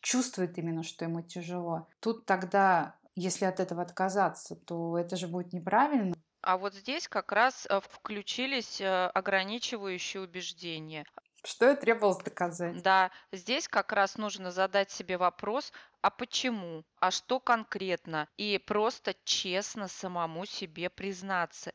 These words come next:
Speaker 2: и выписать все эти ограничивающие убеждения, а дальше делать по схеме.
Speaker 1: То есть, если ты чувствуешь, что тебе что-то не нравится и не идёт, нужно не просто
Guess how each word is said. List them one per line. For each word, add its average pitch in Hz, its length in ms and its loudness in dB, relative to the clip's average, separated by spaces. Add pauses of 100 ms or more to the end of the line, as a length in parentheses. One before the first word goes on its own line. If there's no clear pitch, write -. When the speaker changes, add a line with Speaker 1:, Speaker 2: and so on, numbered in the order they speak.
Speaker 2:
и 190 80 -6
выписать 170 720 -10
все - 360 -8
эти - 280 -8
ограничивающие 165 1000 -6
убеждения, 185 580 -6
а 220 40 -2
дальше 185 380 -2
делать 175 340 -6
по 185 140 -8
схеме. 147 560 -12
Speaker 1:
То 220 80 6
есть, 220 200 4
если 226 380 2
ты 214 200 -2
чувствуешь, 214 500 -4
что - 240 -6
тебе 202 320 -2
что-то 196 400 -4
не 180 120 -2
нравится 185 580 -2
и - 160 -10
не 180 340 -2
идёт, 208 320 0 (220)
нужно 185 340 -4
не 180 120 -2
просто 214 460 0